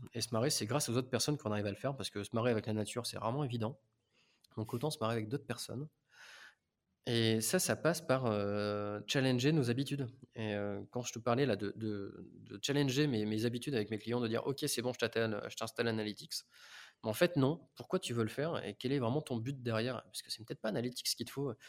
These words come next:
T'as peut-être pas, pas besoin de savoir le nombre de clients qui viennent sur ton site. Alors, sur, alors là, je vais avoir un lever de bouclier. Évidemment, sur un site e-commerce, c'est important de traquer. Mais tout n'est pas forcément traqué. Moi, je le vois sur, euh,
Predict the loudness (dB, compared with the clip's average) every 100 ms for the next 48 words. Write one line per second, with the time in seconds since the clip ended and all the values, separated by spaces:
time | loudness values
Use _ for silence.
0 | -20 _ -2 -2 0 -4 -6 _ 4 6
1 | 6 4 2 2 2 2 0 -2 -4 -4
2 | -4 -4 -6 -4 -2 -4 -6 -6 -8 -10
3 | -20 _ _ -20 -20 -20 _ -10 -8 -6
4 | -6 -8 _ _ -16 -10 -6 0 4 6
5 | 6 6 6 4 -2 -2 4 4 4 4
6 | 4 4 2 0 -2 -2 -2 -2 0 2
7 | 0 -2 -10 -8 -6 -2 -2 -2 -4 -2
8 | -2 0 -4 -8 -20 -20 -20 _ -6 -6
9 | -2 4 6 6 2 0 -2 -2 -2 -2
10 | -2 -6 -10 -2 0 2 4 4 2 0
11 | 2 0 -2